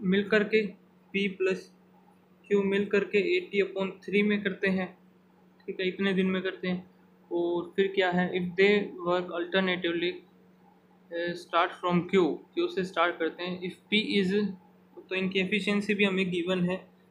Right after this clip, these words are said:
तो पी की efficiency है twenty five percent more, यानी कि फ़ाइव बाय फ़ोर Q। Total work हम यहाँ से निकाल सकते हैं, दोनों की efficiency है पाँच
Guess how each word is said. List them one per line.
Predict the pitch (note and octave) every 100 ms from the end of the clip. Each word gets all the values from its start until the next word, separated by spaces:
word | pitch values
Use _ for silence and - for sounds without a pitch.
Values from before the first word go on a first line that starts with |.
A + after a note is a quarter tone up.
| _
तो | F3
पी | F3+ G#3
की | G3 - G#3
efficiency | G3 G3+ F#3+ F#3+ F3+ G#3
है | F3 E3+ E3+ - - _ _ _
twenty | F3 F3 F#3+ F#3 G3+
five | G3 G3 F#3+
percent | F#3 F#3+ F#3
more, | F3 F3 E3+
यानी | E3+ F3
कि | F#3 -
फ़ाइव | F3 F#3 F#3
बाय | E3+ F3+ F#3+ _ _ _ -
फ़ोर | F#3+ G3+ - _ _ _ _ -
Q। | G#3+ A3 F#3+ - _ _ -
Total | F3+ G3+ G3 A3
work | G#3+ G3+ G#3
हम | G3
यहाँ | F#3 E3+
से | E3+ F3+
निकाल | E3 E3 F3
सकते | F3 F3+
हैं, | F3+
दोनों | F3 F3
की | F3 F3
efficiency | F3+ F3 F3 E3+ F3+
है | E3+
पाँच | E3 E3 E3+ F3